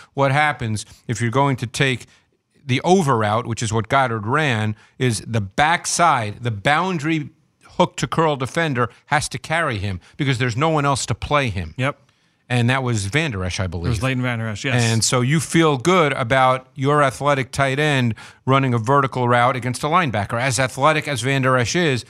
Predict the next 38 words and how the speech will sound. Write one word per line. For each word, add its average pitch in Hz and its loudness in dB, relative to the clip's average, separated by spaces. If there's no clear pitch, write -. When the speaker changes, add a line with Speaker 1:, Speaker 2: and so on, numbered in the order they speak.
Speaker 1:
you 131 0
still 135 0
feel 147 0
good 190 -2
about 101 -4
that. - -10
Speaker 2:
Yep. 139 -2
Speaker 1:
But 139 4
it 135 2
was 127 2
the 120 2
exact 123 0
same, 147 -2
not 185 0
the, 165 -2
the, 170 0
the 156 -2
complementary 170 0
routes 151 2
weren't 135 -2
exactly 131 0
the 123 -2
same 143 0
as 104 -2
the 117 0
Sanders 127 0
touchdown 117 -2
the 127 0
week 117 0
before, 131 2
Speaker 2:
Yep. 156 0
Speaker 1:
but 135 -2
the 131 -2
concept 156 -2
was 113 -6
generally 123 0
the 107 -2
same. 98 -4